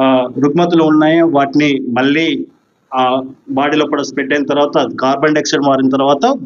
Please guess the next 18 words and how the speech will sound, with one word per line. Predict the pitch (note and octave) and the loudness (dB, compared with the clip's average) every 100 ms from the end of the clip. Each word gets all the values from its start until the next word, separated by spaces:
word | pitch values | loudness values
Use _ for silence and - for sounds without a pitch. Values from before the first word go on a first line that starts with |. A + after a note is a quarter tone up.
| A#2 | -6
బయటికి | B2 B2+ C3+ | -6 -4 -4
పంపించేదాన్ని | C#3+ C#3+ C#3+ D#3+ C#3+ D3+ E3 | -2 -2 -2 -2 0 2 0
ప్రాణాయామం | - A#2 A#2 A#2+ B2 B2 | 0 -2 0 0 0 2
అంటారు. | C#3+ D3+ D#3+ A3 - - - _ | 0 0 -2 -2 -8 -20 -20 _
ఇలా | C#3 D3+ C3+ - E3 | -2 0 -2 -2 0
four | E3+ F3+ | 0 2
is | E3+ E3+ E3+ | 0 0 0
to | E3 - - | 0 -2 -2
two, | F#3+ A3+ - - - | -2 -2 -4 -8 -4
five | C#3 C#3 | -2 0
is | - - | -2 0
to | C3+ C3 | 0 0
two, | - - - | -2 -4 -6
అంటే | - C#3 | -6 -2
నాలుగు | C3 C3 C3 C3 C3 | 0 2 2 2 2
వంతులు | C3+ C#3 E3+ F3 | 0 0 2 2
శ్వాస | E3 B2 B2 C3+ | 0 0 -2 0
తీసుకోవడం, | E3 E3 E3+ E3 E3+ F3 F3+ | 0 0 0 2 2 -2 -6